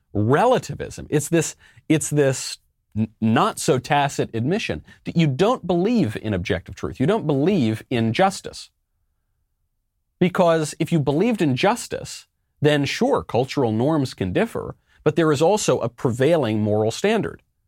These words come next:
And it, it may be the case that liberalism, uh, imposes too much of a universal standard on the whole world. But you can't go so far in the other direction as to say,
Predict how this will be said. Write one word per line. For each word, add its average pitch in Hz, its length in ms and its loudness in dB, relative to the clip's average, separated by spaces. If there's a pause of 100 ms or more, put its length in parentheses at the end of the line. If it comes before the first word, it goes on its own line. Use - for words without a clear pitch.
(1040)
And 139 500 0 (440)
it, 107 160 0
it 101 160 0
may 98 160 0
be 127 140 2
the 143 80 0
case 214 420 -2
that 104 180 -2
liberalism, 135 760 0 (600)
uh, 113 240 2 (540)
imposes 156 680 2
too 202 220 2
much 202 360 2
of 117 80 2
a 113 60 2
universal 110 540 0
standard 90 400 -2
on 85 120 -4
the 85 80 -4
whole 92 160 -2
world. 76 300 -8 (220)
But 170 100 0
you 190 100 4
can't 285 280 0
go 123 120 0
so 214 220 0
far 170 160 2
in 127 60 0
the 107 100 0
other 247 200 2
direction 92 480 -2
as - 200 -4
to 131 100 -2
say, 101 480 0